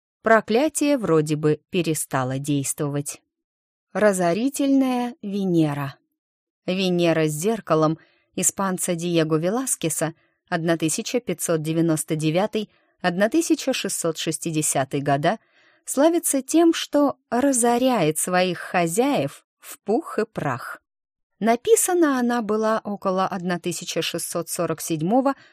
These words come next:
одна тысяча шестьсот пятьдесят первого годов, во время поездки художника в Италию. Дело в том,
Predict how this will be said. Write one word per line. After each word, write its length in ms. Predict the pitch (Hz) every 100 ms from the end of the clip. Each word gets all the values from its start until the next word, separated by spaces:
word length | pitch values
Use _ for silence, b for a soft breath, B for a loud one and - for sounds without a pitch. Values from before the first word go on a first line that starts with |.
| b b
одна 260 | 180 202
тысяча 420 | 262 370 339 - 302
шестьсот 520 | - 208 - 254 -
пятьдесят 480 | 202 160 - 165 -
первого 480 | 160 160 175 170
годов, 480 | 160 151 139 127 - _ _ _ _
во 160 | 165 190
время 280 | 180 165 160
поездки 480 | 165 165 160 - 165
художника 640 | - 156 165 202 214 -
в 100 | 165
Италию. 580 | 156 151 147 151 156 165 b b b b
Дело 320 | 175 180 156
в 80 | -
том, 320 | - 262 139